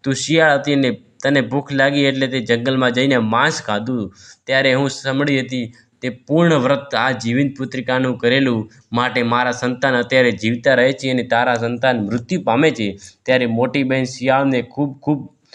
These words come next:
દુઃખ, ખૂબ જ દુઃખ થયું અને તેમના ક્ષમા માંગી નાની બહેન પાસે અને આ જીવંત પુત્રિકા વ્રત ફરી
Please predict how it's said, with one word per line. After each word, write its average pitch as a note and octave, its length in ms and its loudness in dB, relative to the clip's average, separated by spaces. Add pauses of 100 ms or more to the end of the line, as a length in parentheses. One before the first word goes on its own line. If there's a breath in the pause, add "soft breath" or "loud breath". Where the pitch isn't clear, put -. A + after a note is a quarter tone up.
(220 soft breath)
દુઃખ, D#3 280 -2 (260)
ખૂબ D#3+ 260 0
જ C#3 120 0
દુઃખ D3+ 300 0
થયું C3+ 320 0
અને B2+ 160 2
તેમના B2 480 0 (200 loud breath)
ક્ષમા C#3 400 2
માંગી B2+ 480 0 (200 loud breath)
નાની B2 300 2
બહેન B2+ 300 2
પાસે B2+ 340 2
અને B2 240 -2 (260)
આ D3 140 0
જીવંત C3+ 460 2 (380 soft breath)
પુત્રિકા C3 420 0
વ્રત B2 400 0
ફરી C3+ 340 0